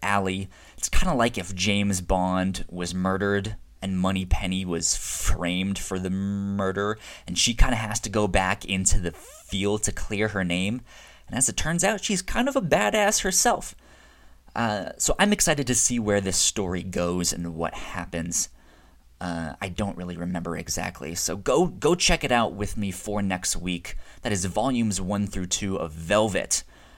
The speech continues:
a comic book by, uh, Ed Brubaker and Steve Epting, published by Image Comics. Um, but that being said, uh, as I mentioned at the start of this show, it is usually a live show. You can watch this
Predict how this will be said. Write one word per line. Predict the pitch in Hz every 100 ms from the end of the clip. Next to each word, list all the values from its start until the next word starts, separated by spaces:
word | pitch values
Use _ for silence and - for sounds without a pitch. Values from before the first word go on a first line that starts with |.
| -
a | 98
comic | - 107 92 -
book | 90 - -
by, | 87 85 80 82 -
uh, | 87 80 78 -
Ed | 113 117 95
Brubaker | 104 101 90 85 85 87 85 -
and | 87 87 87
Steve | - 85 87 -
Epting, | 82 - 80 85 85
published | - - 143 135 -
by | 95 92 -
Image | 90 87 -
Comics. | - 87 85 82 - - - - - - - - -
Um, | 92 82 78 71 - -
but | -
that | 196 214
being | 233 185
said, | - 147 - - - - - _ _ - - - - -
uh, | 104 95 90 -
as | 113 104
I | 101
mentioned | 98 98 92 95
at | 85
the | 90
start | - 85 90
of | 80
this | 85 - -
show, | - 87 82 117
it | 95
is | 95
usually | 180 185 120 113
a |
live | 98 90 85 82 82
show. | - - -
You | 120
can | - 85 85 -
watch | 82 - -
this | 90 87 -